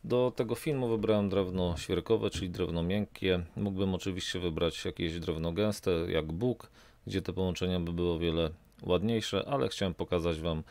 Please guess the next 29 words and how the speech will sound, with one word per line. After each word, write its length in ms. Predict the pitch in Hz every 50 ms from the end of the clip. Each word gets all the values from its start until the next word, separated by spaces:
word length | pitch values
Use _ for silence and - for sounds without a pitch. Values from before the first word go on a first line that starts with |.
| - - - - - -
jak 140 | 101 98 -
to 120 | - 92
w 60 | 92
rzeczywistości 720 | 92 85 - - 85 85 - - - 90 - - - 90 82
wygląda. 420 | 85 82 78 80 76 69 76 90
No 140 | 120 131 120
tak 180 | - 101 -
to 140 | - - 87
jest 320 | 85 82 80 - - - -
z 100 | 87 80
drewnem 400 | 82 87 80 76 80 78 76 73
miękkim. 420 | 73 71 71 69 - - - - - - - _ - _ _ _ _ _ _ _ _ _ _ _ _ _ _ _ _ _ _ - _ - - - - - -
Jak 200 | - 120 113 107
widzicie, 400 | 110 117 117 120 117 - - 117
tutaj 520 | 104 - 110 101 113 107 107 107 101 98 95 - - - - -
bardzo 240 | 110 101 98 92 95
trudno 340 | 92 113 120 117 98 101 98
wychodzi 340 | 92 87 - 98 92 90 87
ten 180 | - 95 95
element, 380 | 92 92 92 90 92 95 95 90
żeby 200 | 95 92 87 92
go 180 | 87 98 92
wyciągnąć, 560 | 87 92 - - 92 92 90 90 95 98 92 92
więc 220 | 90 95 92 -
jest 160 | 101 - -
to 60 | -
bardzo 340 | 92 92 98 98 98 98 95
mocne 480 | 95 98 104 107 101 - - - 90 87
połączenie. 760 | - - 85 85 82 78 - - 87 85 85 90 98 107